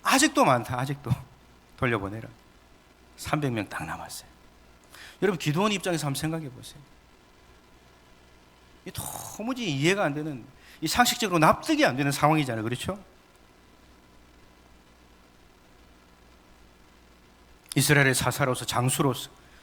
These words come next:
이제 저 미디안의 십삼만 오천 대군과 싸워야 되는데 하나님은 자꾸, 자꾸 이제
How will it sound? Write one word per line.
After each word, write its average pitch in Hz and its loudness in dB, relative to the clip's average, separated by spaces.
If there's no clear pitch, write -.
이제 143 0
저 156 0
미디안의 147 4
십삼만 165 6
오천 139 2
대군과 147 6
싸워야 170 12
되는데 107 -4
하나님은 165 6
자꾸, - -6
자꾸 254 -10
이제 202 -12